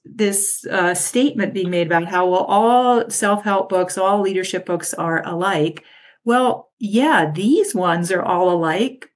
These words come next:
because they're, you know, they're basically all by the same kind of person. Um, so I really think it's time for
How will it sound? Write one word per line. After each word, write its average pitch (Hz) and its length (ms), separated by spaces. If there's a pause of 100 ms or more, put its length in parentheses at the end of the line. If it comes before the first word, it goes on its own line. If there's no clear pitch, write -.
(140)
because 262 500
they're, 277 400 (420)
you 302 80
know, 226 160
they're 247 160
basically 277 400
all 240 160
by 254 140
the 226 80
same 233 320
kind 233 260
of 233 80
person. 302 640 (840)
Um, 202 500 (340)
so 247 520
I 226 120
really 285 540
think 247 220
it's - 180
time 185 560
for - 300